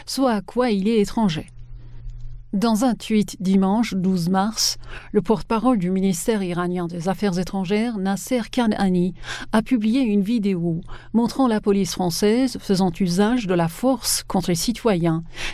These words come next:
qui étaient descendus dans la rue pour exprimer leur colère contre la refonte du système de retraite du pays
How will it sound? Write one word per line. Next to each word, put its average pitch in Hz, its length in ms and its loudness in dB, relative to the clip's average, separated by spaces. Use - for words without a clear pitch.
qui 240 220 2
étaient 240 260 0
descendus 202 960 0
dans 226 220 2
la 196 160 2
rue 196 340 0
pour 196 200 -2
exprimer 226 480 2
leur 180 180 -2
colère 165 600 2
contre 262 360 2
la 185 260 2
refonte 208 720 0
du 185 100 0
système 220 580 0
de 175 80 0
retraite 196 540 2
du 175 160 -6
pays 233 400 2